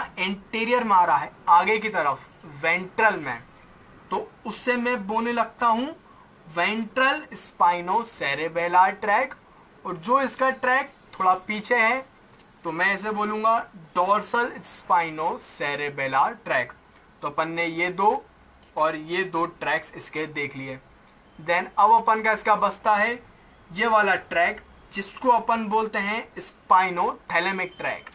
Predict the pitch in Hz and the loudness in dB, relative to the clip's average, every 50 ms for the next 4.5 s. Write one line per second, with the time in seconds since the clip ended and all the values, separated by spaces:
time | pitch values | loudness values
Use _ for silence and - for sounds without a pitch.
0 | - 160 156 156 151 151 151 - 175 160 156 143 147 151 160 180 - 240 233 220 | -10 -2 0 2 2 2 0 -4 -8 -10 -10 -8 -4 -2 -2 0 0 0 0 2
1 | 220 226 226 - 220 214 - - - - - - - - - - - - - - | 2 0 0 -2 -4 -6 -6 -8 -14 -20 -20 -20 -20 -20 -20 -20 -20 -20 -20 -20
2 | - 156 156 151 147 165 180 175 151 - - - 143 135 135 131 131 - 151 143 | -12 -8 -6 -6 -4 -4 -2 -2 -2 -2 -4 -6 -6 -2 -2 -2 -4 -4 -8 -12
3 | - - - - 131 123 127 131 127 139 175 233 - - - - 151 156 165 175 | -12 -6 -2 -2 -2 0 -2 -4 -6 -6 -6 -6 -8 -8 -4 -2 0 0 0 -2
4 | 180 175 170 - - 156 131 120 - - | -4 -6 -6 -8 -6 -4 -4 -4 -4 -8